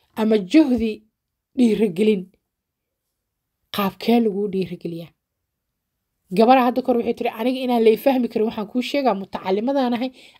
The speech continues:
aqoontay baratani ka baahan." Meeqa milyan ah aqoontay barteen ka baahan. Haye, gabar kale waxay tiri, "Maama,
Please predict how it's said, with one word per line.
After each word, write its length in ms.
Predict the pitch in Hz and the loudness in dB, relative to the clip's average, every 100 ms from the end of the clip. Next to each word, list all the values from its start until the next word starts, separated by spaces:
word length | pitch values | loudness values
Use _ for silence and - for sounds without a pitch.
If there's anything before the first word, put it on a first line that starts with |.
| - | -20
aqoontay 480 | - 233 240 247 | -4 -2 0 0
baratani 420 | 196 208 190 202 185 | 0 -4 -4 -8 -6
ka 140 | 220 | -4
baahan." 400 | 180 170 151 190 _ _ _ - - - | -4 -6 -8 -16 _ _ _ -20 -20 -10
Meeqa 540 | 202 226 233 233 254 285 | -2 2 2 0 -4 -4
milyan 640 | 277 262 269 247 269 427 - | 0 2 2 6 6 6 0
ah 120 | 294 254 | -10 -8
aqoontay 380 | 254 262 262 | -2 -2 0
barteen 300 | 233 - 220 | -4 -6 -10
ka 120 | 196 196 | -8 -8
baahan. 320 | 180 143 196 _ _ _ _ _ _ _ _ _ _ _ _ | -8 -10 -20 _ _ _ _ _ _ _ _ _ _ _ _
Haye, 320 | 190 202 202 - _ _ _ _ - | -2 -2 -2 -8 _ _ _ _ -2
gabar 240 | 214 247 294 | 4 4 4
kale 160 | 269 | 2
waxay 180 | 254 254 | 2 0
tiri, 140 | 254 | -2
"Maama, 320 | 220 208 220 | -2 -4 -4